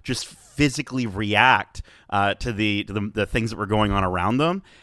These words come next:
And you can just, you can see how well they managed to not only give you that look and feel, but again, as you said, keeps it modern.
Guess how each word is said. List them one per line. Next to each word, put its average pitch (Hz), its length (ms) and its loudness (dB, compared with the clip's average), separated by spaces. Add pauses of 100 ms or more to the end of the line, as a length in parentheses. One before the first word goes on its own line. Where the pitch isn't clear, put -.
(120)
And 117 180 2
you 127 60 0
can 139 140 -4
just, 127 260 -2
you 139 120 -10
can 131 140 -2
see 147 320 -4
how 117 260 2
well 113 320 2
they 101 180 -2
managed 101 460 -4
to 110 80 -4
not 113 180 2
only 151 160 -2
give 113 160 -2
you 113 60 -2
that 101 180 0
look 104 180 -2
and 98 120 -6
feel, 147 280 0 (220)
but 127 140 0
again, 123 240 2
as 98 160 -2
you 110 80 -6
said, 101 240 2 (240)
keeps - 360 -6
it 120 120 -2
modern. 110 440 4